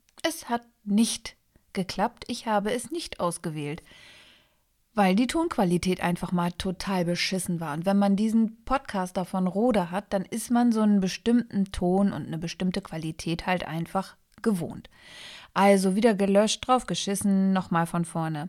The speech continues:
Ich wieder alles runtergefahren, also was heißt runtergefahren, einmal ausgemacht, wieder neu.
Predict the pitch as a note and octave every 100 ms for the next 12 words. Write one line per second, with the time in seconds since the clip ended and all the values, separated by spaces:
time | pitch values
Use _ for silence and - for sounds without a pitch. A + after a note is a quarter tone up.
0 | - _ _ - C#4 C#4+ - - _ _
1 | _ _ _ - - _ _ _ - A#3
2 | A3 F3 E3 E3 - A#3+ A#3 G3+ G#3 -
3 | F#3+ - E3+ D#3 - E3 - F3 F3+ -
4 | - C#3+ D#3 - F3+ - E3+ E3+ D#3+ D#3
5 | E3+ F3 _ _ _ - G3 G3 G3